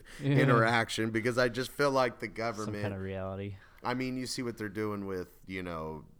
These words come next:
Speaker 2: just recreational marijuana and stuff. Like, the
Speaker 1: Mm-hmm.
Speaker 2: government's gonna get their piece. So I believe if they,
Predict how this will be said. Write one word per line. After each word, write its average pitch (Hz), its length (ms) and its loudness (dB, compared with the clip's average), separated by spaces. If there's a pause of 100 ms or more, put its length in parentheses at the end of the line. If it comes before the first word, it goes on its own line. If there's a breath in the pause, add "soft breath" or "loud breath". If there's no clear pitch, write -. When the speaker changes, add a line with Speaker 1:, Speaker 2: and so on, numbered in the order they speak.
(160)
Speaker 2:
just 98 420 -6
recreational 90 880 -4
marijuana 90 760 -2
and 78 160 -10
stuff. 78 460 -10
Like, 78 260 -6 (400 loud breath)
the 98 80 -6
Speaker 1:
Mm-hmm. 92 60 -4
Speaker 2:
government's 120 400 0
gonna 113 200 -2
get 104 280 -6
their 92 140 -6
piece. 95 520 -8
So 98 240 -4
I 98 100 0
believe 120 400 -4
if 110 200 -10
they, 123 280 -2